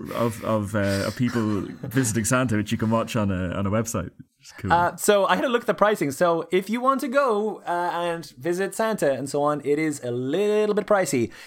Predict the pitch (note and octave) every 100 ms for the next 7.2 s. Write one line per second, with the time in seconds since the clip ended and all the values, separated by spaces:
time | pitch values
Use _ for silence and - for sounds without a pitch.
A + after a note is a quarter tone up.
0 | - D#3+ E3 - F#3 D#3 A#2+ - - B3
1 | F3+ F3 - - G#3 G#3+ A#3 A3+ G3+ G#3+
2 | F#3+ F#3+ E3+ F#3 F3+ F3 F#3 E3 C#3+ C3+
3 | - D3 B2+ - F3 E3+ E3 D#3 D3 D3
4 | C#3+ C#3+ C3 C3+ C#3+ C3+ C3 A#2+ A#2+ A2+
5 | - B2 G#2+ G#2+ G#2 - - _ B2+ B2
6 | B2 B2 A#2 A#2+ A2+ A#2 A2 - C3+ A#2+
7 | A2 F#2+